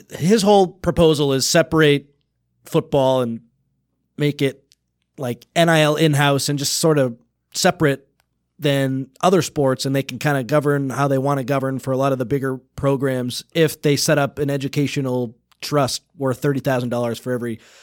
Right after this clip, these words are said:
athlete at the school is, is, is my understanding on it. And like, like I said, I think that's to satisfy Title nine, but I feel like that opens up a whole new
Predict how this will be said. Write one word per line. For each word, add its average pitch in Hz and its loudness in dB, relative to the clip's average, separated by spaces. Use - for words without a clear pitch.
athlete 131 -4
at 113 -6
the 113 -10
school 123 -4
is, - -12
is, - -16
is 117 -12
my 117 -6
understanding 117 -6
on 110 -8
it. 113 -16
And 143 -6
like, 139 -6
like 127 -8
I 123 -4
said, 127 -2
I 123 -4
think 117 -8
that's 120 -4
to 120 -10
satisfy 113 -8
Title 117 -6
nine, 131 -2
but 131 -2
I 135 0
feel 185 0
like 139 0
that 220 4
opens 151 0
up 135 -2
a 135 2
whole 135 2
new 123 -6